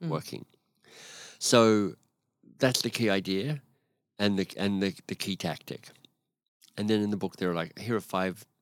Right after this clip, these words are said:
Speaker 2: helpful questions, perhaps. Um, there's the amplify question, which is what's your best?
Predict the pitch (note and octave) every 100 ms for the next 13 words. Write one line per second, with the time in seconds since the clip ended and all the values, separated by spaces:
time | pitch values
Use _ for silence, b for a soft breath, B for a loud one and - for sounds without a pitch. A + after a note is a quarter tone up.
0 | _ _ _ G#2 G2+ - - F2 - D2
1 | - D#2+ D#2+ - - - B B B B
2 | - F2+ D#2+ F#2 F#2 F#2+ - G#2 - G#2+
3 | G#2+ G2+ G2+ G#2 C3 B2+ F#2+ F#2 F2 F#2
4 | F2+ - - C#2+ - -